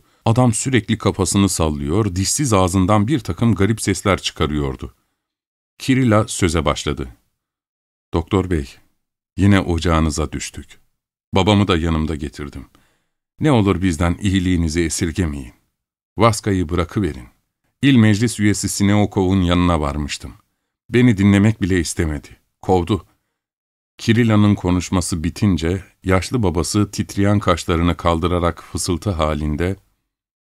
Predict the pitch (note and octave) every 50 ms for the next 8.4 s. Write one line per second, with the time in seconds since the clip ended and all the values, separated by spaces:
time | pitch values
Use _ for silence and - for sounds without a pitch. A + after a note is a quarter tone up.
0 | _ _ _ _ _ - D#2+ F#2 F#2 E2+ F#2+ F2+ E2 D2 - - E2 D2+ C#2+ C2+
1 | C#2 C#2 B1 - - - _ _ _ _ _ _ - D2 E2+ F#2+ G2 G2+ G2 F#2+
2 | - G2 F2+ F#2 F#2 F2 F2+ F2 D#2+ D2 E2+ D#2 D#2 D2+ - - - D2 C2+ C#2+
3 | D#2+ D2+ C#2+ C#2 C2 C2+ C2 B1+ B1+ - _ _ _ _ _ _ A#2 D3 C#3+ A2+
4 | G#2 A#2 A2+ G#2+ F2+ E2 F2 F2+ E2+ - - - B2+ A#2 F2 - - D#2 - -
5 | D#2+ D#2 D#2 D2+ C2+ C#2+ C#2+ - - - _ _ _ _ _ _ _ - G2+ G#2+
6 | G#2 C3 B2+ G#2+ A#2 A#2 A#2 A2+ A#2 A#2 G2 - - G#2 G2 G#2 G2 F#2 G2 G2
7 | G2 F#2+ F2+ - - F#2 E2+ - - F#2 F2 D#2+ - - F2 D#2+ D#2+ D#2 C#2+ C#2
8 | C#2+ D2 C#2+ C#2 C#2+ - - -